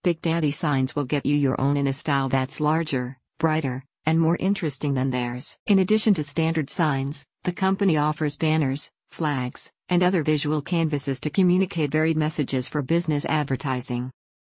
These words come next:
The company can accommodate one-day shipping for signs for most requests. Big Daddy Signs can also consult on the best visual style and strategy for sign placement. Yard signs in particular require a calculated technique to successfully compete with the garden gnomes,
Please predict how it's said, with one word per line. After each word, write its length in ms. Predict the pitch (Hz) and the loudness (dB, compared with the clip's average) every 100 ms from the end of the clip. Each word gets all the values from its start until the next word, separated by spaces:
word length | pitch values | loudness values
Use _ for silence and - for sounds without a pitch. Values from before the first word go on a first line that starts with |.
| - | -2
The 100 | 196 | 0
company 420 | 220 220 196 165 | 2 2 2 2
can 140 | 156 | 0
accommodate 580 | 147 - 156 156 135 127 | -2 -2 0 0 0 0
one-day 340 | 156 156 156 156 | 0 2 0 0
shipping 360 | - 160 147 | 0 0 -2
for 140 | 147 143 | -2 -2
signs 400 | - 156 151 - | 0 2 0 0
for 100 | 147 | 0
most 320 | 143 147 - | 0 0 -2
requests. 720 | 151 - 190 143 - - - _ | -4 -2 -2 -2 -8 -12 -16 _
Big 200 | 180 165 | -2 0
Daddy 320 | 175 175 165 | 0 2 2
Signs 440 | 139 165 139 131 - | 0 0 0 0 0
can 180 | 165 - | -2 0
also 320 | 170 170 165 | -2 0 -2
consult 500 | - 147 - 139 139 | 0 -2 0 0 0
on 120 | 143 | -2
the 80 | 139 | 0
best 280 | 160 160 - | 0 -2 0
visual 320 | 170 165 151 | 0 0 -2
style 420 | - 180 160 151 | 0 0 0 0
and 140 | 139 135 | -2 -2
strategy 540 | - 156 151 139 139 | -2 0 0 -2 -2
for 140 | - | -2
sign 340 | 139 - 147 151 | -2 0 0 -2
placement. 640 | - 143 127 - 131 127 - _ _ _ | 0 -2 -2 -4 -6 -8 -18 _ _ _
Yard 360 | 170 190 208 220 | -2 0 2 0
signs 400 | - 156 151 143 | 0 0 0 0
in 100 | 143 | -2
particular 580 | - 156 190 185 165 143 | -4 -4 -2 -2 -2 0
require 460 | 147 143 156 143 | -2 0 0 0
a 40 | 143 | -2
calculated 680 | 143 170 175 165 143 147 139 | -2 -4 0 0 0 0 -2
technique 460 | 156 151 160 143 | -4 0 0 0
to 120 | - | -4
successfully 680 | 147 147 - 175 165 156 156 | -4 -4 -2 -2 -2 -2 -2
compete 480 | 143 156 156 196 - | -2 -2 0 0 0
with 140 | 139 | -2
the 60 | 147 | -2
garden 360 | 160 151 156 147 | -2 0 0 0
gnomes, 480 | 143 127 127 - | 0 0 -2 -6